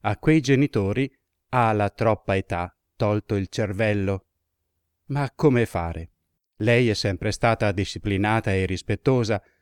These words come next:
al punto da lasciarsi chiudere in casa a sferruzzare finché le durava la pazienza. Però il rispetto è forma, non azione, costringe a pazientare, non a sbagliare,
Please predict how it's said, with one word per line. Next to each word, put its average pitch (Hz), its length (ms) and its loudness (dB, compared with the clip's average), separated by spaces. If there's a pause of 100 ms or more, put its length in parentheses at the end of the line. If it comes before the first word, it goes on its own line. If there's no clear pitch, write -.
(300)
al 123 180 2
punto 160 300 4
da 123 140 4
lasciarsi 123 580 2
chiudere 113 460 2
in 107 120 2
casa 123 400 2
a 107 60 2
sferruzzare 110 920 0 (260)
finché - 400 0
le 117 140 4
durava 107 340 2
la 104 100 2
pazienza. 87 680 -6 (880)
Però 131 300 4
il 107 160 -2
rispetto 101 680 -2
è 95 100 -2
forma, 110 540 0 (120)
non 110 400 0
azione, 101 640 0 (480)
costringe 143 560 2
a 131 100 6
pazientare, 120 920 0
non 123 360 0
a 95 80 0
sbagliare, 104 680 0